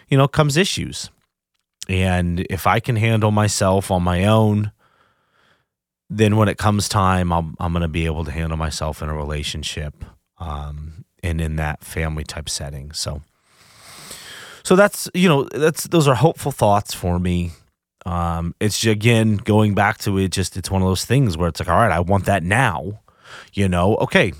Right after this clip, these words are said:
Wow, I'm, I'm giving in to the thought, but whereas before I was running from that thought, where now it's like, okay, I'm embracing that thought, which <laughs> I guess in my head's like, okay, I'm ready for it. I'm not ready for it. I still got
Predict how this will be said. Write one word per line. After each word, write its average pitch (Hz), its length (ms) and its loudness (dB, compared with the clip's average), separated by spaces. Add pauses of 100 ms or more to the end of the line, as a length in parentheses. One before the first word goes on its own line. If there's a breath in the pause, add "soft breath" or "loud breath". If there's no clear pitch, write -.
(960)
Wow, 131 280 6
I'm, 98 200 0
I'm 110 140 -2
giving 120 360 0
in 117 220 4
to 117 140 0
the 104 120 2
thought, 127 400 4
but 95 140 -4
whereas 98 380 2
before 101 500 4
I 95 80 4
was 87 240 0
running 98 340 2
from 80 200 -8
that 78 200 -6
thought, 82 320 -2
where 82 140 -6
now 101 260 2
it's - 140 -2
like, 80 100 -6
okay, 120 380 0 (320 loud breath)
I'm 113 180 4
embracing 101 680 2
that 87 200 0
thought, 85 420 0 (1000)
which 107 300 2
<laughs> - 140 -4
I 123 40 -4
guess 117 280 0
in 110 80 2
my 110 220 4
head's 98 340 0
like, 85 120 0
okay, 180 180 4
I'm 143 160 4
ready 135 140 4
for 98 220 2
it. - 140 -4 (920 loud breath)
I'm 123 200 6
not 98 160 0
ready 80 200 -6
for 87 240 -2
it. 131 160 2 (1000)
I 98 100 -2
still 107 180 0
got 92 240 -2